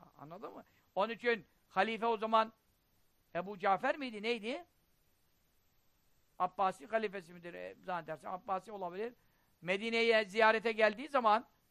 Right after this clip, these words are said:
Ravza'da İmam Malik hayatta. İmam Malik Hazretleri çok büyük müştehit. İmam Malik Hazretlerine dedi ki Resulullah sallallahu aleyhi ve sellemin muvaciyesinde yüzümü kıbleye mi döneyim? Şimdi Vehhabiler ikide bir ne yaparlar?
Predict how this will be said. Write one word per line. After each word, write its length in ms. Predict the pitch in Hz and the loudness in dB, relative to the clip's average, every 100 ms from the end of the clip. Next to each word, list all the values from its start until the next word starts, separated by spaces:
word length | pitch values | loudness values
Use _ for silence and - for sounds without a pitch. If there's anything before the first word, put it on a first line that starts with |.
| _ _ | _ _
Ravza'da 560 | 185 196 190 185 202 226 _ _ _ _ _ | 2 2 2 2 2 0 _ _ _ _ _
İmam 280 | - 214 233 | 2 6 8
Malik 440 | 226 226 226 226 - | 10 10 10 4 -10
hayatta. 640 | - 202 190 - 180 143 - _ _ _ _ _ | 2 6 6 4 0 0 -4 _ _ _ _ _
İmam 260 | 151 175 180 | -2 2 4
Malik 300 | 180 175 175 | 4 2 2
Hazretleri 500 | 170 160 160 170 165 | -2 -2 -8 -10 -12
çok 240 | 156 156 | -12 -12
büyük 180 | 139 160 | -12 -12
müştehit. 460 | 165 - 156 160 143 _ _ _ _ - | -14 -10 -6 -6 -8 _ _ _ _ -4
İmam 260 | 185 202 | 2 2
Malik 240 | 202 202 196 | 4 2 2
Hazretlerine 480 | 196 202 208 202 | 0 0 -6 -4
dedi 180 | 202 240 | -2 -4
ki 340 | - 311 170 - _ _ | -4 -2 -2 -4 _ _
Resulullah 380 | 170 180 202 208 | -10 -8 0 0
sallallahu 640 | 202 208 208 202 202 208 202 | 2 0 2 2 4 4 2
aleyhi 260 | 202 202 | 0 -4
ve 80 | 202 | -6
sellemin 400 | 196 202 202 202 | -6 -6 -6 -6
muvaciyesinde 880 | 202 202 196 190 202 190 202 214 190 - _ _ | -2 4 4 4 -2 -4 -4 -2 -2 -6 _ _
yüzümü 360 | 175 185 226 233 | -12 -6 -6 -6
kıbleye 380 | 226 208 233 | -6 2 4
mi 160 | 285 240 | 4 2
döneyim? 280 | 220 233 262 | 2 2 -4
Şimdi 220 | 233 247 | -6 2
Vehhabiler 420 | 233 233 240 247 | 6 8 6 2
ikide 280 | 240 247 262 | 0 -2 0
bir 60 | 262 | 4
ne 40 | |
yaparlar? 400 | 269 240 226 262 | 4 4 2 0